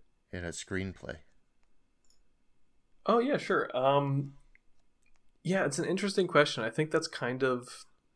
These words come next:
Speaker 2: at least in the past, kind of before I, I really got into the world of film and then eventually kind of doing the film critic thing, I, I always kind of was like, what is,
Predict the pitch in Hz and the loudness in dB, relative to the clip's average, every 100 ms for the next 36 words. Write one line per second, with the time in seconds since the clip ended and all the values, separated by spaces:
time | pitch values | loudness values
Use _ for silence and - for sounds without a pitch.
0 | - - _ _ - - 135 139 117 - | -20 -20 _ _ -18 -6 0 2 2 0
1 | 143 127 127 123 110 - - - 120 110 | 0 0 2 4 4 2 -6 -4 -4 -2
2 | 123 - 113 113 117 113 110 113 120 117 | -6 0 2 2 2 0 -2 -4 -4 -4
3 | 113 110 - 110 117 - 117 110 113 - | -4 -4 -4 -6 -8 -4 -2 -2 -4 -6
4 | - - - - 131 123 123 113 120 - | -20 -20 -18 2 4 6 2 2 -4 -2
5 | 120 117 110 110 107 101 110 104 - 104 | -2 -2 -4 -6 -6 -6 -6 0 0 0
6 | 110 - 101 - - - - - - _ | -4 -6 -8 -10 -18 -20 -20 -20 -20 _
7 | 139 - 123 120 117 117 - - 139 131 | -8 -2 0 0 -4 -6 -6 2 2 2
8 | - 123 - 143 143 127 113 117 123 127 | 2 2 2 0 2 4 2 4 4 4
9 | 123 - 120 117 113 113 117 110 120 139 | 2 0 -2 -4 -8 -6 -2 -2 2 4
10 | 147 135 - | 4 2 -4